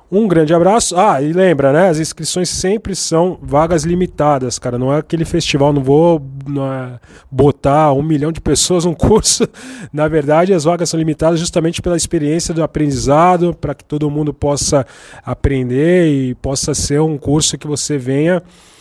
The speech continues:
e tenha as informações, não ficar juntando um milhão de, de, de pessoas ali.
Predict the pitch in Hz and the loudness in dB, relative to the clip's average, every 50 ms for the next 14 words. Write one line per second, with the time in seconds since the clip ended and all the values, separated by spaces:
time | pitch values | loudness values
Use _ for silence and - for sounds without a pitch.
0 | - - _ - 123 123 127 123 - - 135 139 151 160 160 156 139 165 151 - | -20 -20 _ -8 -6 -6 -6 -4 -2 -2 0 0 0 0 0 0 0 -2 -2 -2
1 | 170 160 160 175 160 - - - 143 139 131 113 123 131 147 - - 165 - - | -2 0 0 0 0 -2 -2 -2 -2 0 0 -2 -2 -4 -4 -6 -8 -8 -4 -2
2 | 151 147 151 147 131 117 131 139 131 120 - 139 135 143 139 135 127 127 127 123 | -2 0 0 0 -2 -2 -4 -6 -6 -6 -4 -4 -2 -2 -2 -2 -2 -4 -4 -4
3 | 135 139 127 127 131 139 131 127 123 123 113 110 131 135 117 117 - - 143 120 | -2 -2 0 0 0 0 0 -2 -2 -4 -4 -6 -6 -8 -8 -8 -8 -6 -6 -6
4 | - - 139 139 139 123 127 135 120 | -6 -6 -6 -4 -4 -4 -4 -6 -4